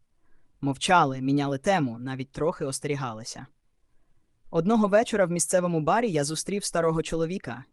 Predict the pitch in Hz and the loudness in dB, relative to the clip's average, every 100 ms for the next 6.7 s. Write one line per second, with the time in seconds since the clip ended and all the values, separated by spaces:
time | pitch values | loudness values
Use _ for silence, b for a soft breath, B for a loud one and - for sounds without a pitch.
0 | - 151 143 160 151 226 180 170 208 220 | -8 -6 -4 -4 -2 -4 2 2 4 2
1 | 170 151 147 180 175 - 156 139 135 135 | 0 -2 0 -2 -2 -4 -2 -2 -2 -4
2 | - 139 139 143 127 - 120 - - - | -6 -6 -4 -4 -4 -8 -16 -18 -20 -20
3 | - _ - - - 165 170 - 190 220 | -20 _ -20 -16 -2 2 2 0 -2 -4
4 | - 156 165 170 160 151 147 147 180 139 | -4 2 2 2 -4 -4 -4 -2 0 0
5 | 131 - 139 - 160 165 254 233 196 170 | -2 -4 -6 -2 -2 2 4 4 4 2
6 | 143 143 - 160 131 120 113 | 0 -2 -4 -4 -4 -6 -14